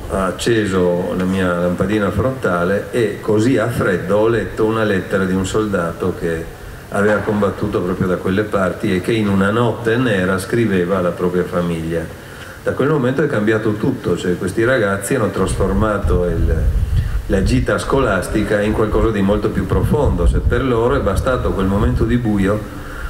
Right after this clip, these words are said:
perché quello diventasse un viaggio iniziatico. Addirittura gli insegnanti mi hanno raccontato che poi questi ragazzi, tornati a scuola,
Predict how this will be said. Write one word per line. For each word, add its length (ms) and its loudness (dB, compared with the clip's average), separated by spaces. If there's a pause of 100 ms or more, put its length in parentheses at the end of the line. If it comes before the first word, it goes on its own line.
(140)
perché 280 2
quello 300 2
diventasse 520 0
un 120 2
viaggio 300 2
iniziatico. 1000 0
Addirittura 500 2
gli 140 -2
insegnanti 680 2
mi 100 0
hanno 120 2
raccontato 720 0
che 140 -2
poi 440 2 (760)
questi 240 0
ragazzi, 560 0
tornati 500 2
a 60 2
scuola, 880 0